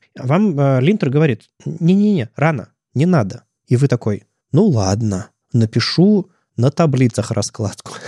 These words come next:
<laughs> на флоутах, я не знаю. Гриды ещё широко не поддерживаются». Глупость, конечно.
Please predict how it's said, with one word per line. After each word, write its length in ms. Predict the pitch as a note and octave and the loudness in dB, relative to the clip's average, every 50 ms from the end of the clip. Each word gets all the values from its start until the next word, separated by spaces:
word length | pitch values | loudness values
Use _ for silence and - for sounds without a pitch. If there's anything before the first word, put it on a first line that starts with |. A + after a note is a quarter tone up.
| - - | -18 -18
<laughs> 240 | - - - - _ | -20 -20 -20 -6 _
на 140 | - B2+ B2+ | -2 -2 -2
флоутах, 580 | - - - B2 A2 G#2 F#2+ G2+ - - - - - | -4 0 2 2 2 2 -2 -4 -8 -14 -18 -8 -6
я 60 | A#2+ | -4
не 120 | G#2 G#2 G#2+ | -2 -2 -2
знаю. 320 | G#2 G#2+ G#2 F#2+ F#2+ G2 | -2 -2 -4 -4 -6 -2
Гриды 340 | G#2 A#2+ A#2+ B2 A#2 A2+ C#3+ | -2 2 2 2 2 4 2
ещё 300 | F#3 F#3 E3 - D#3+ D3 | 2 2 2 2 0 0
широко 280 | - - C3 A#2 - C3 | 0 0 -2 0 0 -2
не 100 | B2 B2 | -2 -2
поддерживаются». 540 | - B2 G#2+ A2 G2+ - - A2 - - | -4 -4 -4 -4 -6 -8 -10 -16 -10 0
Глупость, 300 | G#2+ B2+ - - - - | 2 2 2 0 -2 -6
конечно. 320 | - A#2+ A2 F#2 - - | -4 -4 -4 -4 -8 -16